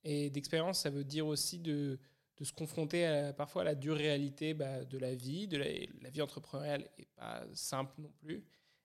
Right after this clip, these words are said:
Et je vais encore citer, euh, un grand penseur, hein, mais Kierkegaard disait, euh, «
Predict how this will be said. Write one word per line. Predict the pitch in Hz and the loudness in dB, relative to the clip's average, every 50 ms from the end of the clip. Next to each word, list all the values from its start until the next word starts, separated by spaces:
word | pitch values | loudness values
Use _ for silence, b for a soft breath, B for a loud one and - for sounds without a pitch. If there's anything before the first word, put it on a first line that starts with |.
| b _ _ | b _ _
Et | 143 135 135 135 131 127 | 0 2 2 2 2 0
je | 120 | 2
vais | 127 135 | 2 2
encore | 135 131 135 127 | 4 4 2 0
citer, | - - 147 - - 151 147 147 139 | 0 -4 -4 -4 0 2 2 4 4
euh, | 131 127 127 131 135 | 4 2 0 -2 -6
un | 131 131 | -6 -8
grand | 131 123 131 135 | 0 0 0 0
penseur, | 160 165 160 - 226 208 | 0 -2 -2 0 0 2
hein, | 175 147 | 2 2
mais | 135 127 123 123 | 2 2 0 -2
Kierkegaard | - - 156 147 - - 156 143 151 170 175 170 | 0 0 0 0 0 -2 0 2 2 2 2 0
disait, | 147 139 143 135 135 139 151 165 180 175 160 139 | -2 -8 -10 -12 -8 -4 -2 0 2 2 2 2
euh, « | 127 | 0